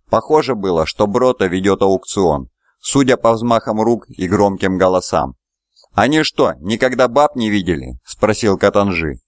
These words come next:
«Таких нет», с горящими глазами ответил Матара. Затем в задней части толпы произошло некоторое замешательство,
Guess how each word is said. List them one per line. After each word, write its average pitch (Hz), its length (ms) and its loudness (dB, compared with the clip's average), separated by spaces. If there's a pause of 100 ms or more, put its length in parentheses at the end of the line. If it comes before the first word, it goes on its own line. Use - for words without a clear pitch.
(240)
«Таких 151 560 2
нет», 107 340 2 (220)
с 90 140 -6
горящими 107 560 0
глазами 98 520 0
ответил 92 580 0
Матара. 76 560 0 (440)
Затем 135 440 -2
в 117 60 -2
задней 127 360 0
части 123 360 -2
толпы 113 460 0
произошло 101 680 0
некоторое 98 560 0
замешательство, 85 1000 -4